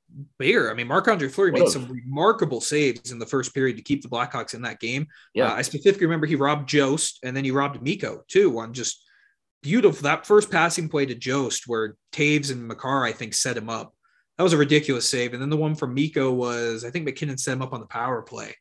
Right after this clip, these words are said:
Speaker 2: Yes.
Speaker 1: And there were two great toe saves. Um,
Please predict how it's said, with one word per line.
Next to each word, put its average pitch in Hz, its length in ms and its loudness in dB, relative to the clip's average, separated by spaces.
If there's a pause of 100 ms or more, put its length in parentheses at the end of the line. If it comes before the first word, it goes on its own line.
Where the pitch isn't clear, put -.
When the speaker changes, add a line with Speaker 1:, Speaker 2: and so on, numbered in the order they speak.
(180)
Speaker 2:
Yes. - 280 -4
Speaker 1:
And 123 80 -6
there 139 80 0
were 135 100 -6 (180)
two 185 180 2
great 143 400 4
toe 151 200 0
saves. 135 560 0 (420)
Um, 117 540 0